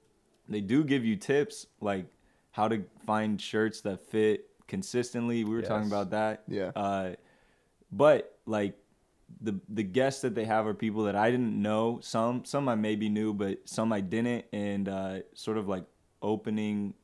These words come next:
Speaker 1: my horizon to people in ministry. And hopefully that's what we're doing in the trenches as well, is bringing on guests and,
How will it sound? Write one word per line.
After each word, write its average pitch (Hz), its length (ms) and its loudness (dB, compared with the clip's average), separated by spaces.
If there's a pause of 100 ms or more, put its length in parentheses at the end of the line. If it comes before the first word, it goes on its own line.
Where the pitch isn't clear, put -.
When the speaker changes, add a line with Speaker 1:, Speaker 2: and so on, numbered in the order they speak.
Speaker 1:
my 98 240 -4
horizon 98 600 -4
to 92 80 -6
people 101 420 -6
in 98 100 -4
ministry. 104 600 -4
And 92 140 -8 (280)
hopefully 143 240 2
that's 117 160 2
what 113 100 -2
we're 113 100 0
doing 110 200 -2
in 104 240 -2
the 98 80 -2
trenches 98 400 -6
as 92 120 -6
well, 113 280 -2
is 95 120 -6
bringing 104 360 -2
on 98 180 -2
guests 104 400 -4
and, 98 220 -4